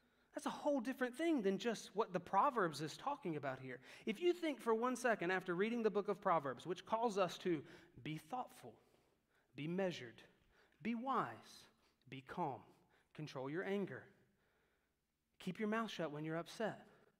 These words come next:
think things through. If you think for a second that it all of a sudden went, "Oh, wait, wait, wait, wait, wait," not when you're parenting. Get a stick and go to town.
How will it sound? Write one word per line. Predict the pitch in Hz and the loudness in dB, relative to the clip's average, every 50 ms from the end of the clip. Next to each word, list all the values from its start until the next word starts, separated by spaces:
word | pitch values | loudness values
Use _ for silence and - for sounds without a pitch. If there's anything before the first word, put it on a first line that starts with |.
| _ _ _ - | _ _ _ -16
think | - - 185 202 214 - - | -6 -2 -2 -2 -2 -2 -6
things | - 240 240 214 - - - | -4 -2 -2 -2 -4 -6 -6
through. | 269 254 208 139 117 104 - - - _ _ - - - - - | -2 -2 -2 -2 -4 -8 -16 -20 -20 _ _ -20 -20 -16 -8 -6
If | 175 - | -4 -2
you | 233 269 | 0 -2
think | 262 269 277 254 - | 0 0 -2 -2 0
for | 240 247 | -2 -2
a | 226 | -2
second | - - 254 233 - 185 170 | 0 0 -2 0 0 0 0
that | 175 170 | 0 0
it | 180 180 | 2 2
all | 185 208 | 2 2
of | 208 | 2
a | 185 | 0
sudden | 180 - 208 185 175 | 2 0 2 2 2
went, | 160 175 - | 0 0 2
"Oh, | 285 311 311 311 311 | 4 6 6 8 6
wait, | 302 294 | 6 4
wait, | 294 294 285 | 2 0 2
wait, | 277 269 262 | 2 2 4
wait, | 254 240 | 4 4
wait," | 233 202 165 160 | 6 4 4 4
not | 180 240 294 320 302 294 | 6 8 8 8 8 8
when | 269 254 | 6 8
you're | 240 220 190 | 8 8 6
parenting. | 143 196 233 262 240 202 170 - 147 147 165 208 220 - - - _ _ _ _ _ - - _ _ | 8 6 6 6 6 4 4 2 0 -2 -2 -4 -6 -10 -16 -20 _ _ _ _ _ -20 -20 _ _
Get | - 269 311 | 0 4 6
a | 262 - | 6 4
stick | - - - - 220 269 302 254 - - | 4 2 -2 4 6 6 6 6 4 2
and | 170 160 143 | -4 0 4
go | 170 220 254 | 8 8 10
to | 226 175 | 10 8
town. | - - 170 226 311 320 262 160 | 6 4 4 6 6 6 6 4